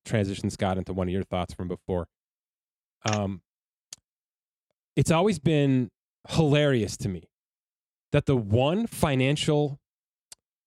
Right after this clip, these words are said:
restraint or benefit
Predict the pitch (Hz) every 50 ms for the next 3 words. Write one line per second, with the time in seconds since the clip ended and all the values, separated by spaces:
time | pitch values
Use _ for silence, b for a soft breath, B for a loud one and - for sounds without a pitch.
0 | _ _ - 131 139 - - - - - - 147 143 107 87 - - - - -
1 | 139 135 131 127 123 117 113 - _ _ _ _ 147 160 160 147 - _ 107 90
2 | - - - -